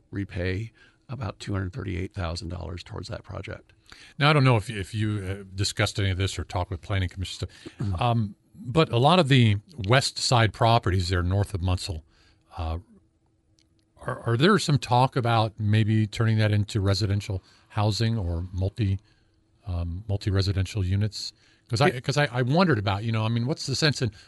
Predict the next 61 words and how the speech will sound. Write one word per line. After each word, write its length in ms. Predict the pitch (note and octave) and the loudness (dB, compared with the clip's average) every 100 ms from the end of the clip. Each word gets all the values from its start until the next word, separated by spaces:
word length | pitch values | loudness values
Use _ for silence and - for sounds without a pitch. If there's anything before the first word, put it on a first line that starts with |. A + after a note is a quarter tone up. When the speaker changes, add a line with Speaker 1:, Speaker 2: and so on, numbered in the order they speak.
| _ | _
Speaker 2:
putting 180 | - C3 | -2 2
that 120 | A#2 | 4
all 100 | B2+ | 6
in 80 | C3 | 4
there 120 | G#2+ | 4
unless 200 | G#2 A2 | 2 0
someone's 340 | - B2 A2+ | 0 0 0
got 200 | G#2 G#2+ | 0 -2
some 180 | - F#2+ | -2 -6
plans 560 | - C#3 C#3+ G2+ E2 - | -4 0 2 2 -2 -8
for 140 | E2 | -10
that? 240 | D#2 D2 - | -10 -10 -8
Speaker 1:
Right. 320 | - A#2 F#2+ - | -2 0 0 -4
Speaker 2:
Is 120 | A#2+ | 0
there 80 | C3+ | 2
anything 180 | C3+ C3 | 4 2
public 400 | - B2 C#3 - | 2 0 0 -2
that 80 | C3+ | -8
could 140 | A#2+ | -4
be 100 | A2+ | -4
talked 280 | A#2+ A#2+ - | -4 -6 -6
about, 280 | C3 D3+ C#3+ | -8 -8 -10
or? 100 | G2+ - | -10 2
Speaker 1:
Well, 180 | D#3+ D#3 | 4 4
so 440 | - F3+ D#3 D3+ | 4 6 6 4
on 160 | - D3 | 2 4
the 60 | C#3 | 6
west 220 | D3+ F3+ | 6 6
side, 160 | C#3 B2 | 4 4
we 120 | C3 | 4
did 200 | D3 C#3+ | 4 4
extend 400 | C3 - C#3+ B2 | 0 0 2 4
the 80 | B2 | 2
sewer 420 | - B2+ A#2 A#2+ | 2 4 4 2
up 140 | G#2+ | -2
to 100 | - | -6
the 60 | C3 | -4
city 220 | - B2 | 0 0
limits 340 | B2 G2+ G#2 A#2 | 2 0 -2 -2
on 80 | |
the 80 | A#2 | -2
west 160 | G2+ - | 0 -2
side 280 | G2 G2+ - | -2 -2 -2
also. 480 | G#2 F#2 - D#2+ - - - - - | -2 -2 0 0 -2 -6 -20 -20 -6
Um, 480 | B2+ B2 A#2 G#2+ A#2 - | 0 2 2 0 -2 -6
it's 200 | B2+ D#3 | -4 2
not 100 | C#3 | 6
a 60 | |
reimbursement 440 | C3+ C3+ C#3 D3 C3 | 6 6 4 2 2
district 340 | C3+ - C3+ | 2 2 0
because 260 | A#2+ B2+ A#2 | -2 -4 -2
we 100 | A#2+ | 0
had 240 | A2 A2 | 2 2
a 60 | G#2+ | 0
hundred 200 | G#2+ G#2 | -2 -2
percent 300 | A2 A#2 G#2 | -4 -4 -2
of 60 | |
the 140 | G2+ G#2+ | -2 -4
property 360 | - A#2+ A2+ | -6 -6 -4
owners 360 | G#2+ G#2 G2+ G2+ | -2 -2 -2 -4
commit, 400 | - G#2+ G#2 G2+ | -4 0 0 -2